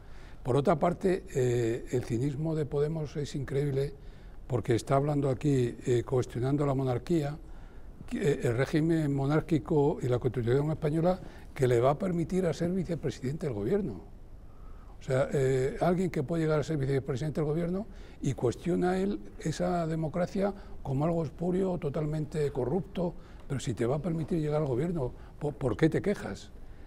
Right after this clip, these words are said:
Es, es increíble el cinismo que tiene este partido de Podemos, que además habla en España una democracia totalmente consolidada y moderna, está hablando de presos políticos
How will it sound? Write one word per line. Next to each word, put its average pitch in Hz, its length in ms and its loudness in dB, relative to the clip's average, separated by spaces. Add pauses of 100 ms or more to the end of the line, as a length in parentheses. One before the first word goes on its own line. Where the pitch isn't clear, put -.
(120)
Es, - 180 -4
es - 220 -2
increíble 180 680 4 (320)
el 147 120 4
cinismo 156 420 10
que 151 120 8
tiene 143 600 8 (120)
este 139 360 2
partido 147 480 4
de 139 80 2
Podemos, 156 420 6 (400)
que 131 100 4
además 135 480 6 (140)
habla 170 260 6
en 170 100 6
España 156 460 4
una 151 200 6
democracia 147 500 6
totalmente 143 540 4
consolidada 127 760 4 (420)
y 127 100 0
moderna, 165 520 4 (520)
está 135 260 6
hablando 147 540 8
de 120 180 2
presos 170 320 0
políticos 151 680 0